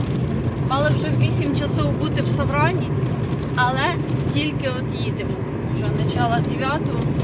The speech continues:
Ми, як завжди, збираємося. Щось якась стріха на голові. Робила, робила укладку, воно вже не вкладає. Тут стригтись треба. Це ми будемо в п'ятницю їхати. Всі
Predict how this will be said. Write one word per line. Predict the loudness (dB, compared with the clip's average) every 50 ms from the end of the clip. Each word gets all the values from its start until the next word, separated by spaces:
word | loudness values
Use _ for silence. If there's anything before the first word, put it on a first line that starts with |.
| 2 2 2 2 4 4
Ми, | 4
як | 4 4 4 2
завжди, | 2 0 0 0 0 0 0 0 0 0 0 0 0 0 0 -2
збираємося. | -2 -2 -2 0 0 0 0 2 0 0 0 0 -2 -2 -2 -4 -2 -2 -2 -2 -2 -2 -2 -2 -2 -2 0 0 0 0
Щось | 0 0 0 2 2 2
якась | 4 4 2 2 2 0 0
стріха | 0 2 4 4 4 6 4 4 2 2 0 2 2
на | 0
голові. | 0 0 0 0 0 0 0 -2 -2 -2 -2 -2 0 0 0 0 0 0 -2 -2 0 -2 0 0 2 4 4 4
Робила, | 4 2 2 2 2 2 2 2
робила | 2 2 0 0 2 2 2
укладку, | 2 2 2 2 2 2 0 0 -2 -2 -2
воно | 0 0 0
вже | 0 2 2
не | 2 2 0
вкладає. | 0 0 0 0 2 2 2 2 2
Тут | 2 2 0 0 -2 -2
стригтись | -2 0 0 0 0 0 0 0 -2 -2 -2 -2
треба. | -2 -2 -2 -2 -2 -4 -4 -4
Це | -4 -4
ми | -4 -4 -4 -2 -2 -2 -2 -2 -2
будемо | -2 -2 -4 -4 -4
в | -4 -4 -4 -2
п'ятницю | -2 -2 -2 -2 -2 -2 -2 -2 0 0 0 0
їхати. | 0 0 -2 -2 -2 -2 -2 0 0 0 0 0 0 0 0 0 -2 -2 -2 -2 -4 -4 -4 -4 -6 -6 -6 -6 -4 -4 -4 -4 -4 -6 -6 -6 -4 -2 -2 -2
Всі | -2 -2 -2 -2 -2 -2